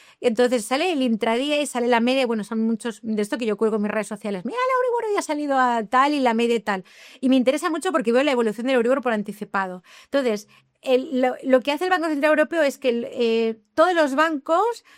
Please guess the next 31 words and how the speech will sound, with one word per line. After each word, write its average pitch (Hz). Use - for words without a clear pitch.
mm, 247
dan, 254
eh, 233
por 233
decirlo 240
de 311
una -
manera, 311
la 247
media 302
del, 247
del 233
dinero 254
que -
prestan. 202
Entonces, 294
el 269
Banco 277
Central 311
Europeo 320
coge 254
el 254
setenta 294
por 254
ciento 208
de 196
eso, 196
¿no? 233
O 247
sea, 220
l-, 214